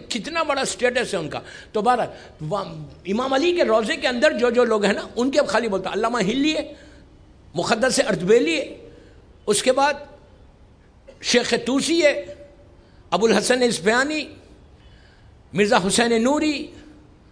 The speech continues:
शेख मुर्तज़ा अंसारी, अलहा सैयद अबुल क़ासिम अल खुई, शेख अब्बास खुम्मी, जो मफती के writer हैं, ये वो लोग हैं कि जो इमाम के रोज़े के अंदर दफन है। अब मैं जा रहा कूफे में।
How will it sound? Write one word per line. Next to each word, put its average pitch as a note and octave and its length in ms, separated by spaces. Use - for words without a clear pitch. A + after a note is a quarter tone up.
शेख A#3 280
मुर्तज़ा G#3 420
अंसारी, C4+ 680
अलहा G3+ 260
सैयद A3 280
अबुल G#3 180
क़ासिम A#3 380
अल B3+ 80
खुई, D4 520
शेख C4 300
अब्बास A#3 340
खुम्मी, D4+ 600
जो F#3+ 100
मफती G3+ 380
के G#3+ 100
writer F#3 300
हैं, - 100
ये G3 340
वो F4 180
लोग F4 300
हैं E4 200
कि F4 80
जो E4 120
इमाम D4 420
के E4 120
रोज़े C#4 320
के C#4 100
अंदर C4+ 260
दफन E3+ 280
है। - 140
अब - 180
मैं C#4 260
जा B3 160
रहा D4+ 140
कूफे B3 440
में। D3 160